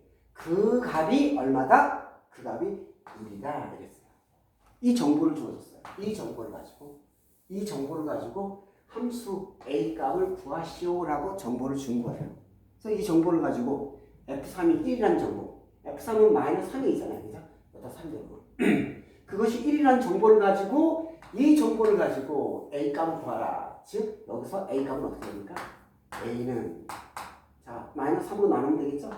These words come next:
마이너스 삼분의 일이다. 자, 이해되겠습니까? 이렇게 돼요. 자, 그렇다면 A가 지금 마이너스 삼 에이인데, 삼, 삼 에이가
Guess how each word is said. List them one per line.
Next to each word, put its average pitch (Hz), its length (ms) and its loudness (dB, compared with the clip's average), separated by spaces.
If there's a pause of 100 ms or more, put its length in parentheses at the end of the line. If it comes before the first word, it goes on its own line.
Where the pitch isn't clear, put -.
(120)
마이너스 107 540 -8
삼분의 120 400 -10
일이다. - 380 -12 (2750)
자, - 240 -18 (220)
이해되겠습니까? 208 1120 2
이렇게 240 340 -6
돼요. - 180 -18 (1000)
자, 262 320 8
그렇다면 - 880 4 (420)
A가 233 380 6
지금 - 640 0 (220)
마이너스 202 540 4
삼 247 300 0
에이인데, 135 840 2
삼, 170 420 -6
삼 - 600 -10 (320)
에이가 160 800 0